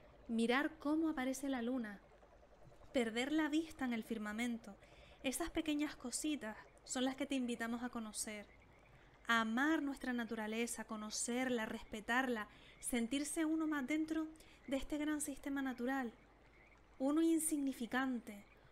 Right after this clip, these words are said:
uno maravillado y sobre todo sobrecogido por el gran escenario que cada día podemos contemplar a nuestros pies con solo dar un paso tras otro, caminando, dejándonos llevar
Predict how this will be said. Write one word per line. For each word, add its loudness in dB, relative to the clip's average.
uno 4
maravillado 0
y -4
sobre -2
todo 0
sobrecogido 0
por -4
el 0
gran -2
escenario 0
que 0
cada 2
día 0
podemos -2
contemplar -2
a 0
nuestros -6
pies -2
con -4
solo 0
dar -2
un -2
paso -6
tras -10
otro, -8
caminando, 0
dejándonos 0
llevar -2